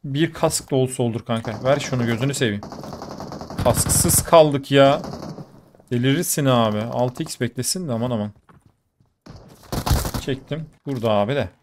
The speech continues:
Nasıl yaparız biliyor musunuz? Buranın üstüne çıkarız. Molotov geldi.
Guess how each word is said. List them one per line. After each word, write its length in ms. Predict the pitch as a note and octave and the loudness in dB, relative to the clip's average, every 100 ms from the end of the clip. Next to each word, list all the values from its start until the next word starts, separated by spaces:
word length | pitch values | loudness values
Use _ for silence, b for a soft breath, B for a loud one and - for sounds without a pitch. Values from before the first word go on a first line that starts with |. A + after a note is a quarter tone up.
| _ _ - | _ _ -10
Nasıl 240 | B2+ B2+ | -6 -4
yaparız 280 | G#2 A2 A2 | -4 -6 -4
biliyor 140 | C3 | -4
musunuz? 280 | B2+ A#2 G#2 _ | -4 -6 -12 _
Buranın 220 | C#3 A#2+ | -8 -6
üstüne 280 | A#2+ - B2+ | -6 -8 -10
çıkarız. 720 | B2+ - - B2+ A2 - - _ _ _ _ _ _ _ _ _ - - _ _ _ _ - | -8 -10 -6 -4 -4 -12 -14 _ _ _ _ _ _ _ _ _ -20 -20 _ _ _ _ -10
Molotov 300 | A2+ A2 C3 - | -10 -8 -10 -8
geldi. 360 | G#2+ G2+ B2 | -6 -6 -8